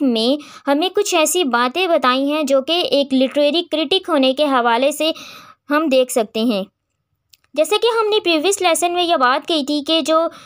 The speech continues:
लिटरेरी क्रिटिसिज्म होता है वो स्पेसिफिक किसी वर्क या किसी राइटर के वर्क्स पर लिखा जाता है या किसी जॉनरा के बारे में क्रिटिसाइज किया जाता है। इस चीज़ को हम लिटरेरी क्रिटिसिज्म कहते हैं।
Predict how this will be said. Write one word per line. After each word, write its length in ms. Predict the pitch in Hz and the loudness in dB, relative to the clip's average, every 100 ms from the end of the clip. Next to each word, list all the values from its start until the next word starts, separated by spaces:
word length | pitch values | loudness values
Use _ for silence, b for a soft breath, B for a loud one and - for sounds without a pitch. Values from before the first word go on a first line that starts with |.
| B - | B -4
लिटरेरी 560 | 254 262 294 311 330 | 0 0 0 0 0
क्रिटिसिज्म 720 | 370 339 320 427 440 370 403 320 | -2 -2 0 0 0 0 0 0
होता 260 | 233 285 | 0 0
है 320 | 339 294 269 | 0 2 0
वो 220 | 262 294 339 | 2 0 0
स्पेसिफिक 640 | - 302 302 330 370 - | 0 -2 -2 -2 -4 -2
किसी 280 | 320 339 320 | -4 -2 -4
वर्क 440 | 226 240 269 311 269 | 0 0 2 0 -2
या 200 | 277 294 | 0 0
किसी 320 | 302 294 320 | -2 -4 -2
राइटर 420 | 226 233 262 349 | 0 0 0 -2
के 180 | 359 370 | -2 -2
वर्क्स 400 | 254 233 269 - | -2 0 -2 -2
पर 160 | 339 277 | -4 -2
लिखा 320 | 233 254 285 | -2 0 0
जाता 320 | 277 277 294 | 0 0 0
है 200 | 294 311 | 0 0
या 140 | 269 | -2
किसी 300 | 269 277 302 | -2 -6 -6
जॉनरा 460 | 226 233 240 254 302 | -4 -2 0 0 -2
के 140 | 302 | 0
बारे 260 | 262 233 233 | 0 0 0
में 120 | 277 - B B B | -2 -6 B B B
क्रिटिसाइज 640 | 320 330 339 302 294 330 | -4 -2 0 0 0 -2
किया 240 | - 254 254 | -2 -2 0
जाता 320 | 233 202 226 | 0 0 0
है। 160 | 247 | 0
इस 300 | - 403 440 | 0 -2 -2
चीज़ 220 | 330 339 - | -4 -4 -2
को 100 | 359 | -2
हम 180 | 370 | 0
लिटरेरी 440 | 277 254 269 262 381 | 0 0 0 0 0
क्रिटिसिज्म 720 | 330 254 285 269 240 240 240 | 0 0 0 -2 -2 -2 0
कहते 300 | 214 196 226 | -2 -2 -4
हैं। 200 | 220 | -4